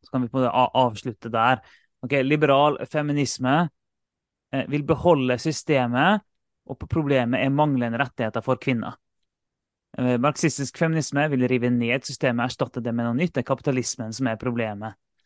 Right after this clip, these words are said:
Radikal feminisme, det er også, vil rive ned systemet, men da for-, er systemet forstått som patriarkatet.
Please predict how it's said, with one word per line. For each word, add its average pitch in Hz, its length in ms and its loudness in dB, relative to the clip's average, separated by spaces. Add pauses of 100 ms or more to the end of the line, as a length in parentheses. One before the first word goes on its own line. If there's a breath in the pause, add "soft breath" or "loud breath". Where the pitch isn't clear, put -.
(340)
Radikal 160 720 2
feminisme, 175 760 0 (400)
det 139 100 -2 (180)
er 123 40 0
også, 139 360 2
vil 143 220 -4
rive 143 400 -2
ned 127 340 -2
systemet, 120 480 -4
men 139 120 0
da 123 160 4
for-, 127 180 -6
er 131 160 -4
systemet 120 480 -4
forstått 131 320 -6
som 127 120 -4
patriarkatet. 123 1040 0